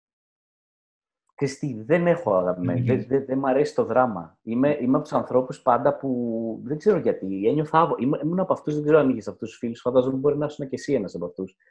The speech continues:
Speaker 2: Για πες.
Speaker 1: που βλέπανε δράμα και επί τόπου θέλανε να το κανιβαλίσουνε.
Speaker 2: <laughs>
Speaker 1: Θε-, θέλανε, ξέρεις, να, να, να, να, να καταστρέψουνε την εμπειρία για τον άνθρωπο που καθότανε δίπλα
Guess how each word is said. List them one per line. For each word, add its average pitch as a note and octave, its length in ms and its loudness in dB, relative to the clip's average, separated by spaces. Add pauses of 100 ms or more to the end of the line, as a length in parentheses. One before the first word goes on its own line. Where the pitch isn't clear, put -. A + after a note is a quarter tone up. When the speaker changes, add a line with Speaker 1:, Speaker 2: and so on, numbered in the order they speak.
(180)
Speaker 2:
Για B2 160 -2
πες. A#2 80 -2
Speaker 1:
που A2+ 80 2
βλέπανε C3+ 400 4
δράμα B2+ 420 6
και - 380 2
επί B2 300 -4
τόπου C3+ 520 4
θέλανε C3+ 240 2
να C3+ 60 -4
το - 80 -2
κανιβαλίσουνε. A2 1080 -2
Speaker 2:
<laughs> C3 680 2
Speaker 1:
Θε-, - 180 2 (400)
θέλανε, C#3+ 420 8
ξέρεις, C#3+ 320 6
να, A#2+ 300 2 (100)
να, A#2+ 200 -6
να, A#2+ 200 0
να, A#2 200 0
να B2 100 -2
καταστρέψουνε C#3+ 960 2
την B2 180 -2
εμπειρία A2+ 560 4
για B2+ 180 2
τον A2+ 180 0
άνθρωπο C3 340 0
που C3 60 -14
καθότανε B2 460 0
δίπλα C3 640 0